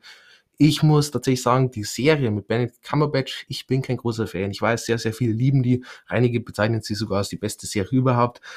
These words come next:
Ich muss sagen, ich konnte nicht wirklich viel damit anfangen, aber ich konnte sehr viel mit den, oder zumindest einigermaßen viel mit den Filmen mit Robert Downey Junior anfangen. Die fand ich,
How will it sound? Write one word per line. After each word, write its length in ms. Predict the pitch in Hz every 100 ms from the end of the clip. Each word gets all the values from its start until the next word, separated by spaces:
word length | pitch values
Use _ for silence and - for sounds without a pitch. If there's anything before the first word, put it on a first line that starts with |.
| - -
Ich 160 | 139
muss 180 | 151 139
sagen, 240 | 135 123 131
ich 140 | 127
konnte 280 | - 135 127
nicht 220 | 127 -
wirklich 260 | 110 110 -
viel 140 | - 117
damit 180 | 107
anfangen, 600 | - 143 147 147 143 139 - - -
aber 540 | 113 147 143 139 131 -
ich 80 | -
konnte 240 | 117 113
sehr 200 | 107 117
viel 160 | - 113
mit 180 | 110 -
den, 300 | 101 98 98
oder 320 | 98 90 -
zumindest 320 | 95 92 -
einigermaßen 500 | 117 127 113 113 117
viel 240 | - 120 117 - - -
mit 260 | 110 110 -
den 220 | 104 104
Filmen 420 | - 123 117 107
mit 260 | 101 95 -
Robert 260 | 110 110
Downey 160 | 87 98
Junior 320 | - 151 147
anfangen. 580 | 113 - 117 117 113 113
Die 140 | - 143
fand 240 | 127 123
ich, 180 | 113